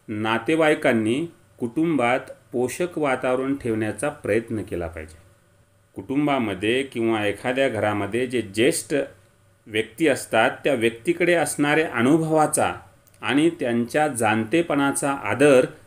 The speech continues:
आपण प्रत्येकाने तरुण व्यक्तीने केला पाहिजे. त्यांना घर, शेजारपाजार आणि समाजामध्ये घडणाऱ्या गोष्टींमध्ये सामावून घेतले पाहिजे. ते आता वृद्ध झाले आहेत, त्यांचं वय झालं आहे म्हणून त्यांना आपण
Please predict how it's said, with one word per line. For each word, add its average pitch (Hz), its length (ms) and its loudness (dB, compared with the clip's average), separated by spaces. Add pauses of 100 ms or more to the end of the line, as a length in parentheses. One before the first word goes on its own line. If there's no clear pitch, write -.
(220)
आपण 131 300 -2
प्रत्येकाने 127 640 -4
तरुण 120 380 0
व्यक्तीने 113 460 -2
केला 101 300 -4
पाहिजे. 85 380 -10 (640)
त्यांना 98 280 -2
घर, 104 500 0
शेजारपाजार 104 920 0 (320)
आणि 123 180 4
समाजामध्ये 147 760 4
घडणाऱ्या 131 500 2
गोष्टींमध्ये 123 880 2 (260)
सामावून 131 640 6
घेतले 151 320 2
पाहिजे. 101 380 -2 (460)
ते 160 60 6
आता 165 440 4 (320)
वृद्ध 151 360 2
झाले 156 300 2
आहेत, 151 320 4
त्यांचं 147 360 0
वय 123 260 4
झालं 143 320 2
आहे 135 220 2
म्हणून 139 380 2
त्यांना 135 260 0
आपण 139 420 2